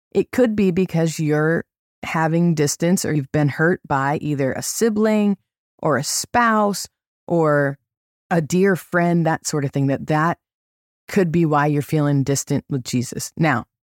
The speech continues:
is this one hundred percent the only tool that we can use? Like I said earlier, absolutely not, but it is a good question to ask yourself. If you're feeling distant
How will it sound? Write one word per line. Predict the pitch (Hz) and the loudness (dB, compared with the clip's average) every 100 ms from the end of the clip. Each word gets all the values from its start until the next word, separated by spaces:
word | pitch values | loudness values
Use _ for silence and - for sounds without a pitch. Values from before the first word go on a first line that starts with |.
| _ _ | _ _
is | 175 151 | -2 0
this | 180 190 | 0 0
one | 175 180 180 | 0 2 2
hundred | 147 190 202 | 2 2 0
percent | - 196 - 190 185 - _ _ _ | 0 -2 0 0 0 -4 _ _ _
the | - 165 180 | -4 0 2
only | 170 175 185 | 2 2 2
tool | 180 - 165 | 0 0 0
that | 175 | 0
we | 120 | -2
can | 170 196 | 0 2
use? | 196 208 175 | 2 2 0
Like | 165 | -2
I | 165 | -2
said | 160 160 | -2 0
earlier, | 196 208 156 147 - | 0 0 0 -2 -2
absolutely | 180 208 - 165 165 151 | -2 -2 -2 -2 -2 -2
not, | 139 185 240 202 - | -2 0 2 0 -2
but | 185 185 | -2 0
it | 190 - | 0 0
is | 190 220 254 | 2 2 0
a | - | -2
good | 185 175 165 | 0 0 0
question | - 160 160 - 196 | -4 -4 -2 0 0
to | 202 | 0
ask | 196 269 - - | 0 -2 -4 -6
yourself. | 139 - 95 - | -8 -6 -8 -4
If | 160 208 - | 0 0 0
you're | 277 | -2
feeling | 285 226 214 208 185 | 0 0 2 2 0
distant | 175 - 147 | -2 -2 -4